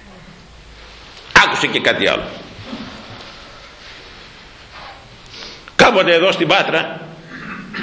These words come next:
οι παλαιότεροι θα τον θυμούνται, ήταν ένας Άγιος Πρωτοσύγγελος, ο πατήρ Ιερόθεος Τσαντήλης, ο οποίος αργότερα έγινε και Μητροπολίτης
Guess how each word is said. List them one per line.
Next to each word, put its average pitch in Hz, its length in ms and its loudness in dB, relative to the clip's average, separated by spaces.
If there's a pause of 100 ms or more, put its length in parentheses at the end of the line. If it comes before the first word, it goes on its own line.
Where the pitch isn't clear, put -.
(480)
οι 139 100 6
παλαιότεροι 151 540 6
θα 131 140 2
τον 127 180 4
θυμούνται, 135 480 4 (2500)
ήταν 190 240 8
ένας 190 280 4
Άγιος 165 340 2
Πρωτοσύγγελος, 160 1120 2 (1160)
ο 131 100 8
πατήρ 139 360 4
Ιερόθεος 131 640 4
Τσαντήλης, 107 840 2 (1400)
ο 147 40 8
οποίος 156 340 4
αργότερα 139 440 4
έγινε 135 300 4
και 123 140 2
Μητροπολίτης 117 1000 4